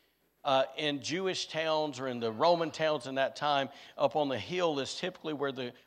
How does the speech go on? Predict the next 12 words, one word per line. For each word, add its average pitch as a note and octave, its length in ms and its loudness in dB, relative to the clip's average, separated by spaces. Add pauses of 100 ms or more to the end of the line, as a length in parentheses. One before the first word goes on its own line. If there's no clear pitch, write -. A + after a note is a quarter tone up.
where C#3 140 -2
the B2 140 -2
leaders D#3+ 600 -4
and C3 180 -6
the B2 60 -6
government B2+ 640 2
sat. - 540 -6 (1080)
It's - 120 -16
where C3+ 120 -4
their C3+ 180 6
offices A#2 480 2
were. F#2+ 260 -8